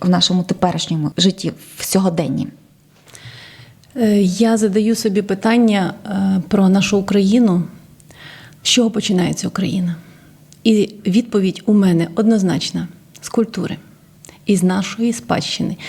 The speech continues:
Speaker 2: із того спадку, який прийшов до нас від наших предків, від наших бабусь, від наших мам. Це має бути обов'язковим, як Отче наш. Якщо ми втратимо цю культуру, ми не будемо українцями.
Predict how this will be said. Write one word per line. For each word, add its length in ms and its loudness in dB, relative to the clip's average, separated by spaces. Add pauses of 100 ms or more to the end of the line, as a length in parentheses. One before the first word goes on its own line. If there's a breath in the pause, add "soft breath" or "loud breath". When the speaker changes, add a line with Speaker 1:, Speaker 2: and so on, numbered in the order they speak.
(400 loud breath)
Speaker 2:
із 160 2
того 240 0
спадку, 600 -4 (180)
який 400 0
прийшов 480 0
до 80 -2
нас 320 0
від 100 -2
наших 500 -2 (180)
предків, 440 0
від 120 -2
наших 360 -2
бабусь, 500 0
від 100 -4
наших 380 -2
мам. 180 0 (720 loud breath)
Це 140 2
має 260 4
бути 380 -2 (280)
обов'язковим, 880 0 (160)
як 320 -2
Отче 280 0
наш. 400 -2 (260 loud breath)
Якщо 260 2
ми 80 4
втратимо 480 0
цю 160 -6
культуру, 480 -8 (180)
ми 200 4
не 120 6
будемо 540 0 (220)
українцями. 720 -2